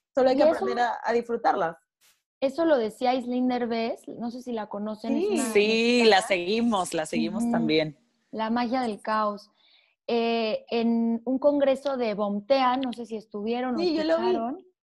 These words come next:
Speaker 1: Ujú.
Speaker 2: Sí, ella
Speaker 3: Ujú.
Speaker 2: en el primer congreso, que fue en agosto, decía que ella quería ser más espiritual para ya no tener problemas,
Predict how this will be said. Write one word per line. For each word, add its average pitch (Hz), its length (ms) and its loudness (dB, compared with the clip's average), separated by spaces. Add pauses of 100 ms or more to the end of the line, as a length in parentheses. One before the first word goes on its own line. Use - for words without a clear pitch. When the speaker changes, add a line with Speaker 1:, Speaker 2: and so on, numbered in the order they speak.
(220)
Speaker 1:
Ujú. 302 400 -2
Speaker 2:
Sí, 294 220 4
ella 254 200 6
Speaker 3:
Ujú. 247 100 8
Speaker 2:
en 262 80 4
el 277 140 -2
primer 285 400 -2
congreso, 320 540 0
que 208 100 -8
fue 226 140 -6
en 240 80 -2
agosto, 240 440 -4
decía 226 500 -6
que 208 240 -10 (360)
ella 294 280 0
quería 254 340 0
ser 285 260 2
más 285 260 0
espiritual 247 880 -2 (540)
para 226 420 4
ya 262 140 2
no 294 160 2
tener 254 260 0
problemas, 285 800 -2